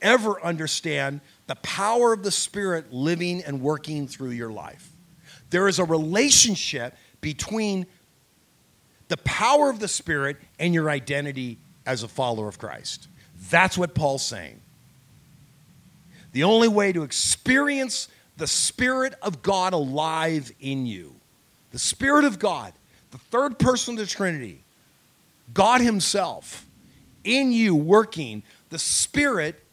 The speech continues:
is the part of the Trinity that is the power that gives us ability to live out our lives as Christ desires. Is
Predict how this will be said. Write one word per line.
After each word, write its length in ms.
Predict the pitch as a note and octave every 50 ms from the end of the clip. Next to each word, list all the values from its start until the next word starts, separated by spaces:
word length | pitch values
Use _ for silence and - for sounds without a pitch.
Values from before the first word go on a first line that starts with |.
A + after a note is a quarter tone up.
| _ _ _ _ -
is 180 | E3 D#3+ -
the 100 | - D3
part 480 | - _ - - G3+ A3 B3+ C4+ B3+ - - -
of 140 | F3+ D#3
the 60 | D3 D#3
Trinity 680 | - - - A#3+ B3 C4 B3 G3 D3 C3+ C3 C3 D3+ - _ _ _ _
that 140 | F3+ F3+ F3+
is 140 | E3+ C3 -
the 100 | D#3+ -
power 840 | _ - - - - A3+ A3+ A#3 B3 A#3 G3 D#3 B2+ A2+ G#2+ - - _ _ _ _ _ _ _
that 140 | D3 D3 A2
gives 260 | D3+ F#3+ G3 F3+ D#3
us 160 | F3 E3 - - - -
ability 840 | D#3 C#3 A2+ - _ - G3 A3 C4 C#4 C4 A3+ F3+ D3 B2+ A#2 A#2
to 160 | - - D#3+
live 300 | D#3 D3 D3 E3 D#3+ C#3+
out 300 | C#3+ D3 D#3 D#3 D#3+ D3
our 120 | C#3 C3
lives 680 | B2+ C3+ D3 D#3+ B2+ F2 C2+ - - - - - - - _ _ _ _ _ _ _ _ _ _ _ _ _ _ _ _ _ _ _ _ _ _ _ _ _ _ _ _
as 200 | C#3+ C#3+ B2+ -
Christ 360 | - - D3 C3+ B2 A2+ -
desires. 680 | - A#2+ G2+ A2 A#2+ G2+ F#2+ - - - - - - - _ _ _ _ _ _ _ _ _ _ - - _ - - _ _ _ _ _ _ _ _ _ _ _ _ - - _ -
Is 180 | E3+ D3+ -